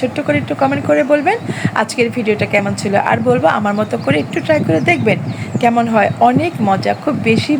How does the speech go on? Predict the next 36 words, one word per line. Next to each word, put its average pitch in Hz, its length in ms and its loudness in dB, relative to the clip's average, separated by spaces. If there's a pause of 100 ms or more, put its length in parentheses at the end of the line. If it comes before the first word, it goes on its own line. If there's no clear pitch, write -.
মজার 185 320 0 (100)
ছিল। 185 200 0 (680)
তো - 40 -2 (140)
সবাইকে 269 340 2 (100)
অনেক 220 220 0
অনেক 220 200 0
ধন্যবাদ 226 380 2
জানাচ্ছি 214 400 -2 (180)
আমার 202 220 -2
পাশে 208 160 -2 (100)
থাকার 196 320 -2
জন্য। 190 180 -2 (960)
দেখেন 214 280 -2 (760)
কতটা - 360 0 (100)
সুন্দর 208 300 0 (100)
কালার 196 320 2
হয়েছে, 196 300 -2 (140)
কালারের 214 360 0
প্রতি 269 260 -6
কিন্তু 277 220 0 (540)
অবশ্যই 262 560 0
খেয়াল 233 280 2
রাখতে 196 300 -2
হবে। 190 220 0 (420)
আমি 285 120 2 (120)
ভাজি 240 260 0
করলে 233 260 4
ভাজির 214 320 2
কালারের 196 340 2
প্রতি 190 240 -2
অবশ্যই - 320 -2
খেয়াল - 240 0
রাখি, - 260 -4
এটা - 160 0
আমার 180 140 -2
একটা 196 120 -2